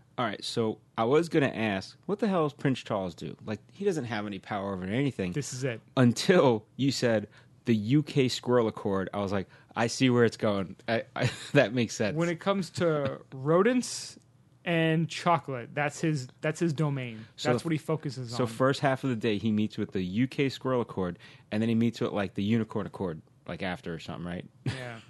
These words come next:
Speaker 2: So, you know, I think this is a pretty good metaphor for England in general. So, <laughs> this U K Squirrel Accord is seeking to protect indigenous red squirrels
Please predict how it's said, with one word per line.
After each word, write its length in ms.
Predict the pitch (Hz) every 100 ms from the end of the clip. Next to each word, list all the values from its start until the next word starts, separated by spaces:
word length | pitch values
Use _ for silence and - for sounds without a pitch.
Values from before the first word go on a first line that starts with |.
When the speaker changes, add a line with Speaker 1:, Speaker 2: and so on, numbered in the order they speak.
| _ _ _ - - - _ _ _ _
Speaker 2:
So, 180 | 214
you 180 | 233 233
know, 180 | 247 277
I 140 | 233
think 220 | 180 294 311
this 140 | 254
is 80 | 214
a 60 |
pretty 260 | 165 - 196
good 160 | 185 151
metaphor 460 | 151 175 - 147
for 200 | 135 139 -
England 320 | 151 170 156
in 80 | 127
general. 500 | 127 131 135 110 117 _ _ -
So, 460 | - 147 143 139 - _
<laughs> 60 | 139 - - _ _ _ -
this 200 | 180 -
U 140 | 160 202
K 280 | - 226
Squirrel 420 | 220 - 175 185 185
Accord 420 | - 151 143 135
is 120 | 113
seeking 400 | - 170 175 165
to 140 | 156 135
protect 540 | - 139 - 151 - -
indigenous 680 | 127 110 156 165 185 170
red 220 | 147 151 151
squirrels 560 | - 139 123 117 110